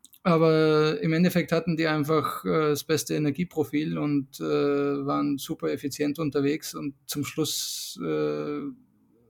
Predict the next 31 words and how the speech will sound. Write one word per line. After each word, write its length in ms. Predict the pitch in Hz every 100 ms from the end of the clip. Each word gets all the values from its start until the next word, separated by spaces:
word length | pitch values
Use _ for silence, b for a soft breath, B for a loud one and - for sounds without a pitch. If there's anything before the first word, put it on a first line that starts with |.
| _
haben 300 | 135 151 151
die, 320 | 147 165 151 147
die 140 | 156
anderen 260 | 156 160 160
nicht 140 | 151
mal 160 | 160 156
mehr 160 | 156
im 80 | 151
Spiegel 340 | 139 180 196
gesehen, 460 | 147 143 139 131 127 b b b b
weil 220 | 131 147
die 60 | 139
so 180 | - 143
weit 180 | 139 135
vorne 320 | 139 139 135
waren. 300 | 131 131 139
Und, 340 | 139 135 131
ähm, 480 | 151 139 131 135 139
von 200 | 131 147
dem 160 | 143 151
her, 280 | 156 151 143
wie 80 | 156
gesagt, 300 | 151 156 147
es 120 | 143
kommt 220 | - 160
auf 260 | 160 147 -
komplett 380 | - 196 196 190
andere 300 | 175 180 170
Sachen 320 | - 165 175
drauf 240 | 151 151
an. 340 | 160 165 185